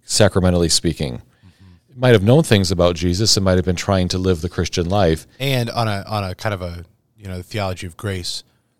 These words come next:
Speaker 2: have been receiving actual graces from God, right, who's been acting in your life,
Speaker 1: Right.
Speaker 2: but not the sacramental grace of baptism.
Speaker 1: Right.
Speaker 2: Right.
Speaker 1: Um,
Speaker 2: And that has hit the world,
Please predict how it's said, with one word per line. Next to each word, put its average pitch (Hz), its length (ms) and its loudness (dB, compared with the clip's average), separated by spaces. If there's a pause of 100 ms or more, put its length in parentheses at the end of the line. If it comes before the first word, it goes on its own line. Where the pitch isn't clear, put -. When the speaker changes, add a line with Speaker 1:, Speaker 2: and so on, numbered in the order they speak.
(180)
Speaker 2:
have 147 180 0
been 110 180 0
receiving 98 460 -6
actual 110 360 -4
graces 90 380 -12
from 90 140 -14
God, 90 340 -14 (140)
right, 95 160 -8
who's 95 120 -8
been 95 140 -10
acting 95 260 -10
in 87 60 -14
your 85 100 -16
life, 90 440 -12
Speaker 1:
Right. 98 260 2
Speaker 2:
but 113 80 -12
not 107 160 -6
the 98 80 -8
sacramental 92 420 -6
grace 85 240 -12
of - 80 -20
baptism. - 520 -16 (100)
Speaker 1:
Right. 95 260 0 (480)
Speaker 2:
Right. - 100 -20 (520)
Speaker 1:
Um, 95 480 2 (560)
Speaker 2:
And 107 140 -6
that 123 180 2
has 107 340 -6
hit - 240 -6
the 110 80 -2
world, 101 440 -2